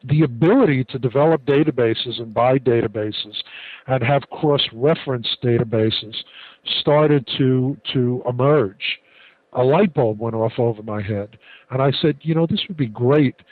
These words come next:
if, for example, in New York, where I have an office, if I had all the New York driving licenses,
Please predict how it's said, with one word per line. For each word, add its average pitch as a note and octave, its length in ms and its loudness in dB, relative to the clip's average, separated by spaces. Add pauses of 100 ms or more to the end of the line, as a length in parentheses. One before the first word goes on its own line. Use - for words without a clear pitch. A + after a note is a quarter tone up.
(280)
if, D#3 200 0
for C#3+ 100 0
example, C#3 680 0 (200)
in C3 520 -4 (300)
New D3 160 2
York, D3 420 2
where A#2+ 140 2
I A#2+ 100 2
have B2 120 0
an B2 80 -2
office, B2 520 -2 (320)
if - 120 -2
I D3 160 4
had D3 200 2
all E3 280 2
the D#3+ 120 2
New C#3+ 100 -2
York C#3+ 260 2
driving B2+ 380 0
licenses, A2 640 -4